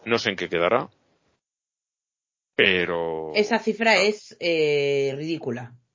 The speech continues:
Speaker 1: Sí,
Speaker 2: O
Speaker 1: sí,
Speaker 2: sea
Speaker 1: es ridícula. Dicen, "Estos son los casos que tenemos registrados". Sabiendo la baja tasa de denuncia que hay, tienen que ser miles y miles y miles.
Speaker 2: Y la
Speaker 1: Y el Papa
Speaker 2: importancia
Speaker 1: los
Speaker 2: que
Speaker 1: míos.
Speaker 2: tuvo la Iglesia Católica en la educación en España durante el franquismo.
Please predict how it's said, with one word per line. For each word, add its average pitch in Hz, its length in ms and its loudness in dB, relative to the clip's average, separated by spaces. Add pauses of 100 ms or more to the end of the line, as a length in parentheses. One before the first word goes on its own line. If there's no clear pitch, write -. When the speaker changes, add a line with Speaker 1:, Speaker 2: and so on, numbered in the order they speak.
(360)
Speaker 1:
Sí, - 120 -2
Speaker 2:
O 135 40 -2
Speaker 1:
sí, - 120 -6
Speaker 2:
sea 139 140 4
Speaker 1:
es 131 220 4
ridícula. 98 420 2
Dicen, 113 360 -4
"Estos 160 320 -2
son 214 280 -4
los 117 240 -4
casos 165 300 -4
que 127 120 -6
tenemos 139 300 -4
registrados". 107 760 -8 (340)
Sabiendo 110 760 0
la 95 260 2
baja 139 280 4
tasa 143 280 -2
de 135 100 -4
denuncia 120 500 -6
que 87 160 0
hay, 175 200 -2 (580)
tienen 101 220 -8
que - 80 -16
ser 139 200 -6 (140)
miles 190 580 -6
y 104 140 -12
miles 151 340 -6
y 113 80 -18
miles. 113 480 -6 (280)
Speaker 2:
Y 220 180 4
la 185 160 6
Speaker 1:
Y 135 80 6
el 120 100 6 (140)
Papa 175 240 4
Speaker 2:
importancia - 280 2
Speaker 1:
los 247 60 -2
Speaker 2:
que 247 80 2
Speaker 1:
míos. - 120 -2
Speaker 2:
tuvo 214 380 2
la 160 140 2
Iglesia 170 340 -2
Católica 202 480 0
en 147 80 -2
la 139 60 -2
educación 151 520 -2
en 143 100 -4
España 156 480 0
durante 131 320 -2
el 131 80 -4
franquismo. 170 720 -2